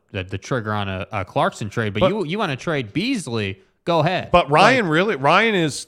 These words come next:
Speaker 2: Ryan is an emotional guy that gets attached to, uh, that gets attached to his players. Like, I, I mean, he, he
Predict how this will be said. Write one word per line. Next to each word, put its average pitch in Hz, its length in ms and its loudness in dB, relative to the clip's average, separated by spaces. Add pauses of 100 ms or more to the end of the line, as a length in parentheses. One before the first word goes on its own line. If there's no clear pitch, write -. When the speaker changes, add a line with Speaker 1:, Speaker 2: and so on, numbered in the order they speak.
Speaker 2:
Ryan 151 400 0
is 151 220 0
an 165 80 -2
emotional 135 460 -2
guy 147 320 6
that 113 220 0
gets 120 220 -4
attached 131 600 -2
to, 131 520 0 (560)
uh, 117 240 2
that 127 200 -2
gets 139 180 -2
attached 151 460 -2
to 170 80 -4
his 165 120 -4
players. 147 500 -6
Like, 120 220 -6
I, 131 140 0
I 139 100 -4
mean, 143 220 0
he, 151 360 -4
he 147 500 -6